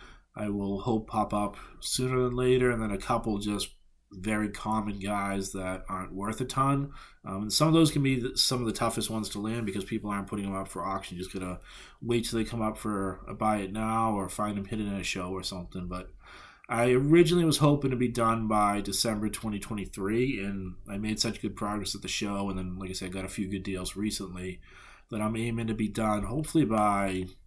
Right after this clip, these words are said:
the end of February twenty twenty-three if I can, uh, find the last few I need at reasonable prices.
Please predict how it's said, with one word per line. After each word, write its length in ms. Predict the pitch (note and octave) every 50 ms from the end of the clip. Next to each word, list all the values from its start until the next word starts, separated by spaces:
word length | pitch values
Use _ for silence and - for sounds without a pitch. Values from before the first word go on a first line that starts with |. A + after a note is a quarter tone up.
| _ -
the 80 | - A2
end 120 | G#2+ G#2
of 60 | F#2+
February 600 | - - A2 G2 G2 G#2+ A#2 A#2 A#2+ B2+ C3 C3
twenty 260 | C3 - - B2+ B2+ B2
twenty-three 560 | - C#3+ C#3 C#3+ B2+ - D3+ D3+ D3+ D3+ C#3+
if 140 | B2 - G2+
I 100 | G2 F#2+
can, 380 | - - G2+ F#2+ F#2 F#2 - - - - - - - - _ _ - -
uh, 180 | F2+ F2+ F2+ F#2
find 260 | - A2+ G#2 G#2 G2+
the 60 | G2+
last 280 | G2 G#2 G2+ G2 - -
few 200 | - A2 G2 F#2+
I 60 | F#2
need 240 | F#2 F#2+ F#2 F#2+ G2
at 120 | - -
reasonable 340 | F2+ F2+ F2 - F2+ F2+ E2
prices. 600 | - - E2+ F2 F2+ - - F#3+ F#3+ - -